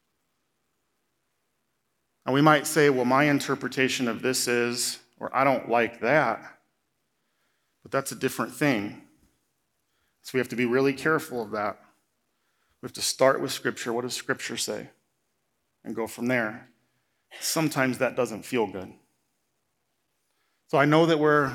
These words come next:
over time, and I don't know what Rob's gonna do with the w-, worship set,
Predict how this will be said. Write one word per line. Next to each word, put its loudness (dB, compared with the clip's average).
over 0
time, 2
and 0
I 2
don't 0
know 0
what 0
Rob's 0
gonna -2
do -4
with -6
the -8
w-, -10
worship -6
set, 0